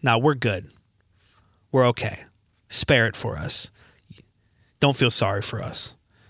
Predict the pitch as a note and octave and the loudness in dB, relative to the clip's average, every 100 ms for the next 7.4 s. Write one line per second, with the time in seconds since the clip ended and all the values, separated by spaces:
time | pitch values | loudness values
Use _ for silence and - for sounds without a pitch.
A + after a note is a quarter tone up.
0 | _ _ C3 D3 C#3 C3 C3+ A#2 A2+ G#2+ | _ _ 2 4 4 4 2 2 0 0
1 | G#2+ G#2+ C3 B2 B2 A#2 - G#2+ G#2+ G2 | -2 0 0 2 2 2 2 0 0 0
2 | G2 G2 G2+ - _ _ _ _ _ _ | -2 -6 -8 -12 _ _ _ _ _ _
3 | _ _ - A#2 A2 G#2+ G2 G2 - _ | _ _ -2 2 2 2 -2 -8 -12 _
4 | _ _ - - - F#3 A#3 C4 A#3+ G#3+ | _ _ -16 -10 2 4 4 2 0 2
5 | A#3 G#3 - F#3 C#3+ C3 D3+ - C3+ C3+ | 2 2 0 0 2 2 2 2 2 4
6 | - - - B2+ C#3+ C3 B2 - C3 B2 | 4 2 0 0 2 4 2 2 2 2
7 | A#2 A2+ - - | 2 0 0 -4